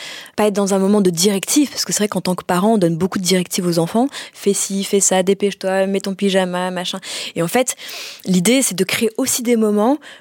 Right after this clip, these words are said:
où il y a un espace-temps qui est totalement ouvert, où on est juste là pour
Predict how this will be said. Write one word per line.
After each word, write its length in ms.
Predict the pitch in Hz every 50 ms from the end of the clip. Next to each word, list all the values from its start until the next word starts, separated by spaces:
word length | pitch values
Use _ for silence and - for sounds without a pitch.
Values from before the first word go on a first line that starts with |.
| _ _ _
où 220 | 240 254 269 285
il 60 | 254
y 40 | 208
a 60 | 180
un 180 | 175 180 190 202
espace-temps 720 | 233 254 - - - 254 240 233 - - - 254 254 247
qui 220 | 240 - - - 190
est 140 | - _ _
totalement 520 | 359 359 359 - 277 262 254 254 247 240
ouvert, 540 | 233 220 220 240 226 233 240 226 - 175 - - - - - - - - - - _ - - -
où 80 | 226
on 100 | 220 214
est 100 | 208 214
juste 280 | 208 208 285 285 - -
là 280 | 254 233 226 220 247 254 -
pour 260 | - - 247 254 -